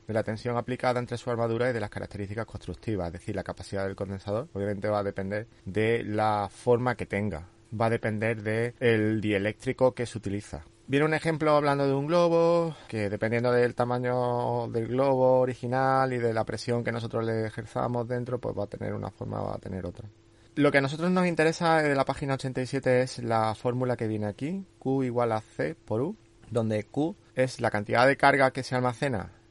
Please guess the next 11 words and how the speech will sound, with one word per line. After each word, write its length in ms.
dentro 320
del 120
condensador, 580
carga 240
eléctrica 340
que 60
se 100
almacena 400
dentro 240
del 140
condensador. 560